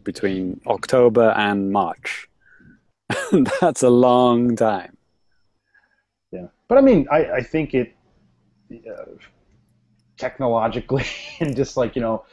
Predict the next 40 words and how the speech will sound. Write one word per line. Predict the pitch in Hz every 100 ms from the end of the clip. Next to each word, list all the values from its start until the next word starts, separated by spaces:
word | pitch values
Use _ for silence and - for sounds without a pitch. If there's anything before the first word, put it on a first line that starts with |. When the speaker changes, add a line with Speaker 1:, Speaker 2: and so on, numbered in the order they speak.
| _ -
Speaker 2:
it | 123
looks | 143 -
like | 143
a, | 127
a | 110
fun | - 120 123 127
game. | 113 151 131
I | 110
mean, | 113 101
I, | 90 113 - - -
all | - 113
the, | 117 - _ -
the | 104 95 -
one | 107 113 131 123
Paper | 139 131
Mario | 127 127 127
game | 120 123 123
I |
played, | 107 127 143
I | 101
liked | 95 101 - - - - - -
<laughs> | - -
the | -
first | 165 175 - 220
one. | 147 196 - - - -
Speaker 1:
<laughs> | - -
Brilliant. | 131 110 98 98 98 _ _ _ _ - _ -
There's | 131
a | 113
Speaker 2:
But, |
um, |
Speaker 1:
recommendation | 120 - 117 113 117 117 113 110
for | 123
you. | 160 - _ _
Speaker 2:
There | 107 110
it | 143 - -
is. | 233 - - -
There | 117
it | 131
is. | 147 -